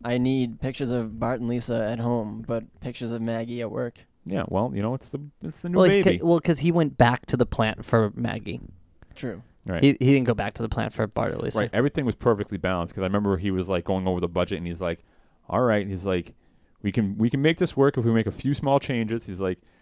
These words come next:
Speaker 2: "We'll have to buy regular toilet paper, not that fancy quilted kind." And then Bart runs over and punches the wall out of frustration.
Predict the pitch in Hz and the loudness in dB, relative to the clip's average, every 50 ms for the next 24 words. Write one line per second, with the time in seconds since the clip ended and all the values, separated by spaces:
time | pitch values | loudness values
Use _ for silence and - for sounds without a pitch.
0 | _ _ _ _ _ - 104 107 - 131 113 117 110 104 101 98 95 104 127 147 | _ _ _ _ _ -2 -2 -2 -2 0 2 4 4 4 4 2 4 4 4 4
1 | 151 135 120 107 98 - - 110 98 92 92 - - 90 87 87 - 80 82 87 | 4 6 6 4 4 4 2 2 4 4 2 2 0 -2 -2 -2 -2 -4 -4 -4
2 | 92 101 110 113 - - 110 95 95 - - 120 110 104 - 92 87 - - 127 | -2 0 0 0 2 2 0 0 0 -2 -4 -2 -2 -4 -6 -8 -8 0 2 4
3 | 139 143 - 104 90 - - 82 80 80 82 90 101 101 92 85 98 98 98 95 | 4 4 2 -2 -6 -6 -6 -6 -6 -6 -4 -2 0 0 2 4 4 4 4 4
4 | 92 101 92 90 82 - - - 117 107 107 110 - 107 90 85 82 85 90 92 | 2 0 0 0 0 0 0 0 -2 -2 -4 -2 0 0 2 4 4 4 4 2
5 | 87 90 - - 254 - 220 233 185 156 202 208 - 170 190 190 247 - - 240 | 2 8 12 12 12 12 12 12 10 10 8 8 6 6 8 8 8 8 8 6
6 | 160 151 233 - - - 180 180 - - 277 269 - - - - 202 - - 208 | 6 6 4 4 2 2 0 0 0 0 0 2 4 4 6 6 4 4 2 0
7 | - - 196 | -2 -2 -4